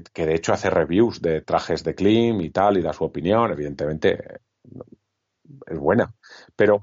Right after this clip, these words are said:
yo lo entiendo porque, joder, pues arrastras un poco al que te conozca, sabes que pones el enlace de tu tienda, hoy por hoy puedes vender online todo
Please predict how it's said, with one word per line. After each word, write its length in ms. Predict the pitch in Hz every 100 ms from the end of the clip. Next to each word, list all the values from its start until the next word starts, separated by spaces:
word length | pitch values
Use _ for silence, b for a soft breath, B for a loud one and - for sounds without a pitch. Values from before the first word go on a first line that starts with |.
| b b
yo 120 | - 104
lo 80 |
entiendo 340 | 131 131 139 165
porque, 360 | - - 85 -
joder, 260 | - 90
pues 180 | 101 104
arrastras 420 | 78 85 - 95
un 120 | 104
poco 360 | 101 110 131 127
al 320 | 107 95 87
que 120 | 85
te 140 | 82 80
conozca, 600 | 82 95 - 123 139 - _ _
sabes 420 | - 92 95 95
que 120 | -
pones 300 | - 80 80
el 60 | 90
enlace 300 | 87 92 101
de 120 | 107
tu 120 | 110
tienda, 480 | 131 135 127 123 127 b b b
hoy 160 | 90 82
por 220 | 85 80
hoy 100 | 80
puedes 320 | - 80 78
vender 260 | 80 80 80
online 420 | 80 82 82 80
todo 500 | - 120 127 127 131